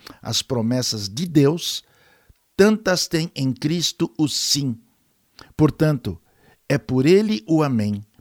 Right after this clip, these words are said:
para a glória de Deus. Por isso Jesus declara:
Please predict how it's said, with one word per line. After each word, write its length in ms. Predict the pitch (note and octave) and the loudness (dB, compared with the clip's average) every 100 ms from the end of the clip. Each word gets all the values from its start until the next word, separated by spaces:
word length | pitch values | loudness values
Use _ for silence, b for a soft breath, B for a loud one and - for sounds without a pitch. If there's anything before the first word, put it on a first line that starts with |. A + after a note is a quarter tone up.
| _ | _
para 180 | B2 A2+ | -6 -6
a 40 | |
glória 540 | E2+ G2 G#2 A2+ A2+ G#2+ | -6 -4 -2 -2 -4 -8
de 380 | - E2+ A2 F3 - | -16 -10 -6 -6 -8
Deus. 680 | D#2+ A#2 A#2 D2 - - - _ _ _ _ _ _ _ B | -12 -6 -6 -6 -12 -14 -14 _ _ _ _ _ _ _ B
Por 120 | - G3 | 0 0
isso 160 | G3+ | 0
Jesus 320 | F#3 G3 F3 | -2 -2 -2
declara: 500 | F3+ F#3 F3 E3+ G#2 | -2 -2 0 -2 -2